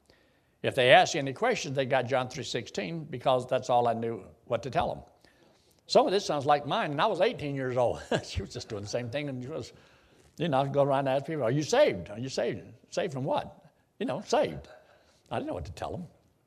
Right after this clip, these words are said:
Around the age of sixteen, school friends were having house parties.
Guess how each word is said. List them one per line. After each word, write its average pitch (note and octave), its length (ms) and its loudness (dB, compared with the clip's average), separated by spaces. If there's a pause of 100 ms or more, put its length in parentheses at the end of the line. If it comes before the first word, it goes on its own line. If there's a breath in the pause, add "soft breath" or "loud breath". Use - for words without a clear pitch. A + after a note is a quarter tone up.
(720 soft breath)
Around G#3+ 260 4
the G#3+ 120 6
age A3 220 6
of D#3+ 100 -2
sixteen, D#3+ 680 -2 (680)
school D#4+ 360 6
friends G3 360 4
were E3+ 120 6
having D#3+ 300 4
house - 280 -4
parties. D#2 480 -2